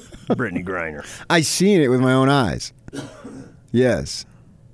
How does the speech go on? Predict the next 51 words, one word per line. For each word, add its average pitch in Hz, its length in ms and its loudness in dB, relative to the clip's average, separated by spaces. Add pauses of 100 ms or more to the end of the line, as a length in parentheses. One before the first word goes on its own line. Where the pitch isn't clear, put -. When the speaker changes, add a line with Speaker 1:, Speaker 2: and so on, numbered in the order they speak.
(680)
Speaker 1:
And 127 260 2
then 135 560 2
the 110 400 2
next 123 360 0
night 139 300 4
in 117 80 2
the 107 60 0
press 165 280 0
box, 101 380 0
we 113 100 2
had 123 140 2
to 117 80 2
evacuate 101 760 0
because 104 260 -2
there 110 100 2
was 101 120 -2
a 101 40 -2
fire. - 640 -2 (920)
And - 80 -4
we 101 80 2
had 110 120 0
to 110 60 0
leave 135 340 4
immediately. 104 760 2 (460)
And 92 80 -2
we're 92 80 0
running 123 340 2
down 131 200 4
stairwells, 95 640 2
and 95 100 -2
we 92 100 -2
ran 117 340 0
down 127 200 2
the 117 120 2
next 117 240 0
stairwell, 117 680 2 (580)
and 101 120 0
the 98 60 0
door 127 380 2
was 113 180 0
locked. 92 640 -4
And 101 200 -2
for 101 100 -4
about 98 300 -2
thirty 139 340 0
seconds, 110 500 0
I 107 120 0
was 101 180 0
in 104 120 -2
complete 117 520 -4
panic. 85 520 -6